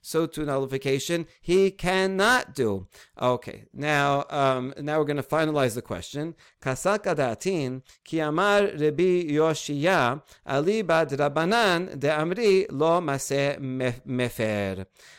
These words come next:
Um, ve'i lav da amar Rachamana, isha yekimenu v'isha yefirenu, apotropos,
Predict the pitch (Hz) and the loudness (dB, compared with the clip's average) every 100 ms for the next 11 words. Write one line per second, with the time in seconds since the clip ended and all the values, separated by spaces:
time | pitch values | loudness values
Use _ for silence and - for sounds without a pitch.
0 | _ - 127 123 120 120 123 113 131 131 | _ -4 0 0 0 -2 -4 0 0 2
1 | 185 185 170 160 147 175 190 139 131 160 | 2 2 2 0 2 2 2 0 -2 -2
2 | 147 151 160 185 120 - 165 147 - 143 | -2 -2 -2 0 -2 0 0 0 0 -4
3 | 156 135 135 143 185 151 127 - 143 156 | 0 -2 0 -2 -2 -2 -4 -2 -2 -2
4 | 143 180 214 214 160 156 - - - 117 | -2 0 2 2 0 -2 -10 -8 -2 2
5 | 156 - 135 - 226 151 - | 2 2 0 2 4 2 0